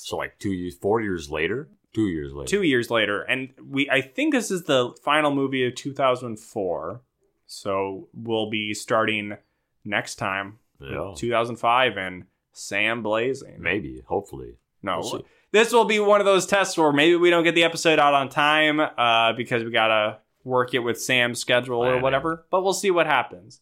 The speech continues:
Speaker 1: We'll see.
Speaker 2: But in the meantime, you can let us know how you felt about Halloween Town High, how high or low it is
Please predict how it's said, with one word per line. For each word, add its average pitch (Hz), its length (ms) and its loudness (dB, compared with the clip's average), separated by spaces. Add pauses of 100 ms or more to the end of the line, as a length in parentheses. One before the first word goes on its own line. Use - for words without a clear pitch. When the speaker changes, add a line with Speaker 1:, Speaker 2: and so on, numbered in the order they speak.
(140)
Speaker 1:
We'll 101 120 -12
see. - 220 -10
Speaker 2:
But 139 140 4
in 143 100 0
the 139 60 -4
meantime, 139 720 0 (260)
you 170 160 -2
can 196 160 0
let 165 160 4
us 202 240 2
know 123 460 4
how 135 140 4
you 131 180 -2
felt 123 320 0
about 117 300 2
Halloween 117 520 -2
Town 110 260 -2
High, 117 460 0
how 117 320 4
high 123 520 4
or 123 320 0
low 117 380 2
it 117 100 2
is 113 360 0